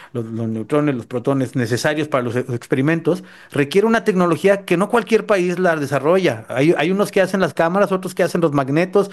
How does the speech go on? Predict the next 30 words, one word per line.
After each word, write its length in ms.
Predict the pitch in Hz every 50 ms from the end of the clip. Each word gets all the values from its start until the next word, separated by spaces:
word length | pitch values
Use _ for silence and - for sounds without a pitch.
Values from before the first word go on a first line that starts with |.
| - - -
otros, 300 | - 165 - 185 180 -
otros 400 | 165 147 160 160 151 - 180 -
hacen 200 | 175 - 185 185
la 60 | 175
manguera, 460 | 160 151 147 143 156 175 196 202 165
otros 180 | 151 151 180 175
consiguen 340 | 180 180 151 147 160 175 180
las 120 | 175 165
canicas, 480 | - 165 160 165 165 165 - 180 208 190 - - - - _
traen 180 | - 143 160 185
todos 260 | 190 214 220 202 -
juntos, 400 | 214 208 208 185 202 208 233 226 - - - - -
hacemos 400 | - 127 - 156 165 196 214 196
un 140 | 214 208 214
experimento, 600 | 214 - - 208 185 175 175 175 175 180 180 196
el 60 | 175
más 240 | 156 165 185 208 214
grande, 320 | 196 214 208 208 208 208
costoso 480 | 196 190 165 - - 202 196 196 190 214
y 60 | 190
complejo 480 | 180 - 160 151 - 175 190 180 208 196
de 80 | 196
la 80 | 180 175
historia, 400 | 160 - - 185 180 170 190 190
y 80 | 185
solamente 520 | 185 - 226 247 262 240 208 185 180 185 175
así, 280 | 139 131 - 135 113
con 220 | - _ - 127 117
cooperación 440 | - 135 - 139 127 127 - 180 202
internacional, 600 | 190 196 175 160 139 - 147 143 156 180 180